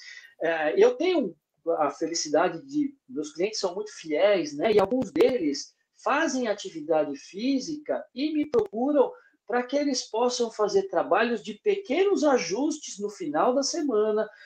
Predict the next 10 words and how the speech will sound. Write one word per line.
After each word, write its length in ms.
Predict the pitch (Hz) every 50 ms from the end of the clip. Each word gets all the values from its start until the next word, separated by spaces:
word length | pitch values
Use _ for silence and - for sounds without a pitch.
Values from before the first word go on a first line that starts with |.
| - - _
alguns 420 | - 147 151 151 - 277 294 285 -
trabalhos 640 | 311 349 302 220 240 233 226 208 202 170 160 156
nesse, 460 | 165 175 202 214 214 - - - - -
que, 160 | 202 196 - _
que 120 | - 165
são 240 | - - - 294 311
algumas 260 | 269 - 254 247 220
necessidades, 760 | 220 214 - 202 - - 147 165 208 254 294 302 - - -
porque 280 | - 165 - - 175 147
você 560 | 151 165 160 - - - 190 180 170 160 -